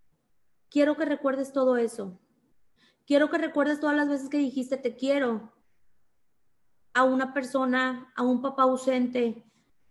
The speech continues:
a un abuelo que no estaba contigo, a tu hermano mayor que no te pelaba porque también tenía que trabajar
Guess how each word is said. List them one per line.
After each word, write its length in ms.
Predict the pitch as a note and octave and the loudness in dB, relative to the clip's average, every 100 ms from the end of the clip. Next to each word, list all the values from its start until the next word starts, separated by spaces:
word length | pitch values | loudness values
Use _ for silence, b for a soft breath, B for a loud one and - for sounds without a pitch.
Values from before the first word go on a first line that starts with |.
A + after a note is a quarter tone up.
| _ | _
a 140 | C4 | 2
un 180 | C4 C4 | 2 4
abuelo 380 | C4+ C#4 C#4 C#4 | 4 4 4 2
que 80 | C4+ | 0
no 120 | C4 | 0
estaba 360 | B3+ C4 B3+ | 0 0 0
contigo, 720 | B3+ A#3+ A#3+ B3+ A#3+ A3+ A3 - _ _ | -2 -6 -4 2 2 0 -6 -20 _ _
a 160 | B3+ B3+ | -2 2
tu 80 | |
hermano 340 | B3+ B3 B3+ C4+ | 2 2 2 2
mayor 440 | C4+ B3 C4 B3+ | 0 2 2 2
que 100 | C4 | 0
no 160 | B3 A#3+ | -2 -4
te 100 | B3+ | -4
pelaba 800 | B3 A#3+ A3+ A#3 A#3+ A#3 - _ - | 0 2 4 4 2 0 -14 _ -2
porque 220 | A#3+ A#3+ | 0 2
también 260 | A3+ A#3 | 2 2
tenía 260 | A#3 B3 B3 | 2 2 2
que 80 | B3 | 0
trabajar 600 | B3+ A#3+ A#3 A3+ A3+ | 2 0 2 0 0